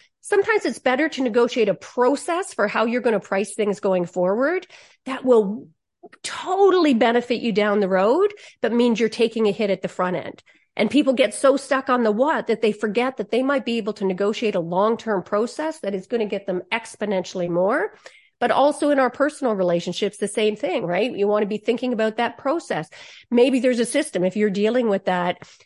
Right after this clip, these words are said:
you know, s-, spouse or partner or, um, child or sibling or parent or whatever who's got addictions issues, negotiating a process for how you're gonna deal with things in future,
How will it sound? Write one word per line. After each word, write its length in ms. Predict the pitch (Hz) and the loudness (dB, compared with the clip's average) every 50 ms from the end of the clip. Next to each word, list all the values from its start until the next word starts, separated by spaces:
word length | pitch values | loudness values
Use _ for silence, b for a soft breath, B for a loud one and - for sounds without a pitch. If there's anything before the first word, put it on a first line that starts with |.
| _ - | _ -4
you 80 | 208 202 | -2 0
know, 160 | 190 202 226 | 2 0 0
s-, 180 | 226 - - - - - - - | -2 -6 -14 -20 -20 -18 -18 -18
spouse 680 | - - - - - 214 226 254 277 269 262 - - | -16 -16 -12 -4 0 2 4 4 4 2 0 -2 -2
or 280 | - 190 175 175 170 165 | -2 0 2 2 0 0
partner 680 | 165 - - 269 269 269 269 277 262 269 262 254 254 | -2 0 2 2 2 2 2 2 2 4 4 4 4
or, 480 | 233 214 196 185 180 170 170 175 170 170 B B B B B B | 2 2 2 2 2 2 2 2 0 -2 B B B B B B
um, 540 | - - 165 170 170 165 170 170 165 160 - | -8 -6 -4 -4 -2 -2 -2 -2 -4 -6 -8
child 560 | - - 254 247 254 262 269 254 247 247 214 | -4 0 0 2 4 4 4 4 4 4 2
or 80 | 190 165 | 0 -2
sibling 600 | - - 269 254 233 277 269 254 262 269 247 247 | 2 2 2 4 4 6 6 6 6 6 4 4
or 160 | 208 190 180 | 4 2 2
parent 560 | 170 - 208 247 262 262 254 254 262 247 - | 0 -2 0 2 4 6 6 4 4 4 2
or 100 | 220 202 | 0 0
whatever 540 | 196 196 202 202 220 277 269 233 180 180 190 | 0 0 2 2 0 0 0 2 2 2 2
who's 180 | 185 208 190 - | 0 -2 -4 -2
got 180 | 208 196 180 | -2 0 0
addictions 520 | 180 165 208 - - - - 285 254 226 175 | -2 0 0 -2 -2 -2 -4 -4 -2 -2 -2
issues, 680 | 165 165 156 - 165 160 151 147 165 185 226 - - B B B B B _ _ _ _ - | -2 -4 -4 -4 -6 -4 -4 -2 -2 -4 -4 -6 -10 B B B B B _ _ _ _ -2
negotiating 680 | - 208 196 254 254 302 285 - 285 277 269 247 226 226 | 0 2 4 6 4 4 4 2 2 2 4 4 4 4
a 60 | 208 190 | 2 0
process 840 | - - - - 294 330 381 370 - - 185 170 165 170 170 - - | -2 -8 -2 0 2 2 2 0 0 0 0 0 0 -2 -4 -6 -8
for 200 | - - 208 185 | -2 -2 -2 0
how 240 | - - 233 240 | 0 0 0 2
you're 180 | 254 220 254 254 | 2 2 0 0
gonna 220 | 214 240 233 220 | 2 2 2 2
deal 340 | 196 175 208 202 233 247 254 | 2 0 0 0 2 2 2
with 180 | 233 214 202 - | 0 0 -2 -2
things 240 | 202 185 180 175 - | -2 -2 -2 -2 -2
in 120 | 180 175 | -4 -4
future, 480 | - - 226 294 311 302 - 185 - | -4 -4 -4 -4 -2 -4 -6 -8 -8